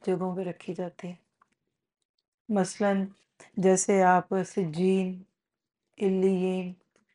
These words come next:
गुनाहगार, बदकारों की रूहें सिज्जीन, ज़मीन के अंदर गढ़ों में एक दफ्तर है, और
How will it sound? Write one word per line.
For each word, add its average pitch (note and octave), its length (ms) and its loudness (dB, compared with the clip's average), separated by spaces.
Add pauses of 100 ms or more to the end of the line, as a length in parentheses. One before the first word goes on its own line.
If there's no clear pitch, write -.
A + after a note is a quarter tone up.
(180)
गुनाहगार, G3 680 0
बदकारों F#3+ 600 0
की G#3+ 140 -2
रूहें G#3 420 0 (220)
सिज्जीन, F#3+ 680 -2 (200)
ज़मीन A3+ 480 4
के A3 100 2
अंदर G3+ 280 2
गढ़ों F#3+ 280 2
में G3+ 200 0
एक G3+ 120 -6 (160)
दफ्तर G3 420 -2
है, G3 140 -8 (640)
और G#3+ 320 4